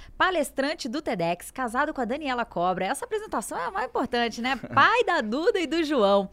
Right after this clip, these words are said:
Speaker 1: Ex-atleta da Seleção Brasileira de Remo. Ele tem o nome dele numa placa de bronze no Flamengo. Tem mais de dez cirurgias espalhadas pelo corpo, e eu já quero saber tudo sobre isso.
Speaker 2: <laughs>
Speaker 1: Perdeu todo mundo.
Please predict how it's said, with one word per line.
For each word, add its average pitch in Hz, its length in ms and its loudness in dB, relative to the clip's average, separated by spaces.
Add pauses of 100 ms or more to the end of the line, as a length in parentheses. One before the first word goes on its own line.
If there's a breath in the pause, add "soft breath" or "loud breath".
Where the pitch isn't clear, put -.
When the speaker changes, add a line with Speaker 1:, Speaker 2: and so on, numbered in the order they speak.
(280 loud breath)
Speaker 1:
Ex-atleta 269 920 -2
da 220 100 0
Seleção 247 400 -2
Brasileira 247 460 0
de 254 160 2
Remo. 220 480 2 (420 loud breath)
Ele 233 300 4
tem 247 260 2
o 294 80 2
nome 269 380 2
dele 262 240 8
numa 285 240 2
placa 311 340 0
de 359 80 0
bronze 254 520 0 (100)
no 208 160 -2
Flamengo. 196 580 0 (460 loud breath)
Tem 269 140 -2
mais 359 240 0
de 359 60 -2
dez 269 340 0
cirurgias 254 520 -2
espalhadas 240 600 -4
pelo 220 240 -2
corpo, 240 520 2
e - 80 -10
eu 247 120 0
já 247 120 -4
quero 240 140 -2
saber 220 200 -6
tudo 247 260 -8
sobre 190 300 -2
isso. 254 340 -2 (180 loud breath)
Speaker 2:
<laughs> - 240 -20
Speaker 1:
Perdeu 277 880 4
todo 427 220 4
mundo. 208 400 2